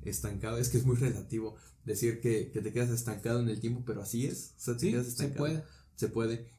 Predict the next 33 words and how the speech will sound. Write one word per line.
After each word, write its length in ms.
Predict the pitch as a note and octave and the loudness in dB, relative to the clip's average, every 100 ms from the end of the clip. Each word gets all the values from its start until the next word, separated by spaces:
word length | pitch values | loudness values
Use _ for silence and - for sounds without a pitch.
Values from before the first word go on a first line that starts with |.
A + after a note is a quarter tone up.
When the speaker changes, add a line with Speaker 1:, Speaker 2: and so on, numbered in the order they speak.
| - | -2
Speaker 1:
o 160 | A#2+ | 0
perder 360 | A#2+ A2 A2+ A#2+ | 2 2 4 6
el 140 | C3+ | 4
tiempo 340 | C#3 C#3 C3 C3+ | 4 2 0 -2
pensando 440 | A2 G2+ G#2+ A2 | -4 -4 -4 -4
en, 160 | G2+ F#2+ G#2 | -6 -6 -6
en 140 | G2+ | -6
esas 240 | G#2 G#2+ | -8 -8
cosas 340 | - A#2 A#2 A#2 | -2 0 0 -4
que 120 | - | -8
tú 140 | G#2+ | -6
dices, 280 | G#2 - G2 | -4 -4 -6
¿no? 180 | - C3+ - - - - - | -6 -8 -10 -20 -20 -20 -6
Speaker 2:
A 120 | C#3+ | 0
mí 120 | D#3 | 2
me 120 | F3 | 2
pa-, 260 | F3 D3+ C#3 | 0 -4 0
tú 80 | D#3+ | 4
dices 220 | E3+ F3 | 4 2
que 80 | D3 | -4
te 80 | B2+ | -4
pasa 260 | C#3+ D#3+ | -2 -2
como 180 | D#3+ C#3 | -2 -4
en 60 | C3 | -4
el 80 | B2 | -6
futuro. 340 | B2+ C3+ D#3 | -6 -2 4
Speaker 1:
De 80 | C3+ | 6
repente 260 | C3+ F3+ A#3 | 6 6 4
me 100 | D#3 | 4
pasa 300 | D#3+ E3 F#3 | 4 2 2
pensando 400 | C3 B2 C#3+ D#3+ | 2 2 2 2
en 160 | C#3+ | -2
futuro. 480 | C3+ A#2 A#2+ B2+ C3 | 0 0 0 -2 -4